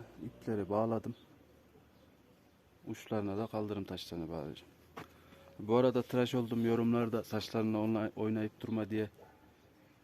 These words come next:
yorumları okuyunca dedim oynayıp durmayayım, gideyim olayım.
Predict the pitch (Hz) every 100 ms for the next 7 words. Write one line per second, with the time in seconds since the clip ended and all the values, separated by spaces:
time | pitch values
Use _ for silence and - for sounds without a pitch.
0 | - - - - - - - _ - 117
1 | 120 117 113 113 113 113 135 127 117 127
2 | - - - - - - - - - -
3 | 95 104 95 101 101 98 - 107 104 101
4 | - - - - - 98 101 90 107 107